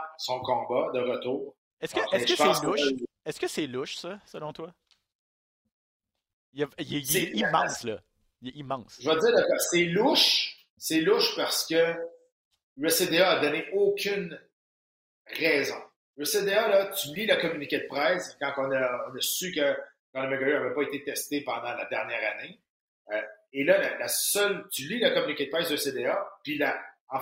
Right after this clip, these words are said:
Speaker 1: fin de compte, ce que tu comprends, c'est que tu n'as pas de vos affaires. C'est
Speaker 2: Ok.
Speaker 1: exactement ça qu'ils nous écrivent dans une page au complet, mais le résumé, c'est tu n'as pas de vos, vos maudites affaires. C'est exactement ça.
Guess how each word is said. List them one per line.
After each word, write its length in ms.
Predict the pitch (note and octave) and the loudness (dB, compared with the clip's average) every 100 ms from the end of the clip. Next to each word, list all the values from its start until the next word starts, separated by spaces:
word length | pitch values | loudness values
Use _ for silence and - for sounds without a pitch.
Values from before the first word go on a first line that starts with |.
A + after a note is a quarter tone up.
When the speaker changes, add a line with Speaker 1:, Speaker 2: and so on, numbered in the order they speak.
| - | 0
Speaker 1:
fin 180 | F#3+ | 0
de 60 | - | 4
compte, 220 | F3+ - | 2 2
ce 120 | - | 0
que 60 | - | 0
tu 80 | - | 0
comprends, 460 | D3+ C#3 C3 F3 F#3+ | -2 -4 -2 -2 0
c'est 180 | D3+ | -2
que 240 | C#3 D#3+ C4 - - _ - | 0 2 0 -4 -20 _ -6
tu 120 | C3+ | -4
n'as 60 | |
pas 100 | C3 | -2
de 60 | - | -2
vos 200 | B2 B2 | -2 -4
affaires. 340 | G#2 - - _ _ _ _ _ _ | -6 -8 -16 _ _ _ _ _ _
C'est 180 | - - | -10 -4
Speaker 2:
Ok. 40 | B2+ | 0
Speaker 1:
exactement 600 | F3+ F3+ - F#3 F3 D#3+ | 2 2 4 4 4 2
ça 120 | - | 0
qu'ils 160 | - D3+ | -4 -6
nous 120 | D3 | -2
écrivent 520 | C#3 D3 E3+ G3 - - _ - | -2 0 -2 -4 -10 -18 _ -2
dans 160 | D3 | 0
une 200 | D3+ C#3+ | 0 -2
page 280 | D#3+ F3+ F3+ | 2 4 4
au 100 | F3 | 2
complet, 480 | E3 D#3 C#3 D#3+ D#3 | 0 0 0 2 2
mais 80 | C#3+ | 2
le 140 | D3+ D#3 | 2 2
résumé, 840 | G3 A3 D#3+ F3+ F#3+ A#3+ - - | 2 -2 -2 -2 -2 -2 -6 -16
c'est 600 | - - F3 F#3 - - _ _ _ | -8 -2 0 0 -2 -12 _ _ _
tu 80 | - | -2
n'as 80 | F#3+ | 4
pas 100 | F3+ | 4
de 140 | F3 | 4
vos, 280 | D3 D3 C3+ | -2 -4 -6
vos 160 | B2+ C3+ | -6 -6
maudites 320 | C3+ B2+ - | -6 -8 -8
affaires. 320 | B2 A2 A2 - | -8 -8 -12 -12
C'est 140 | A2+ | -16
exactement 600 | A#2+ C#3 - D3+ B2 A#2+ | -6 -2 0 0 0 -2
ça. 140 | - | -6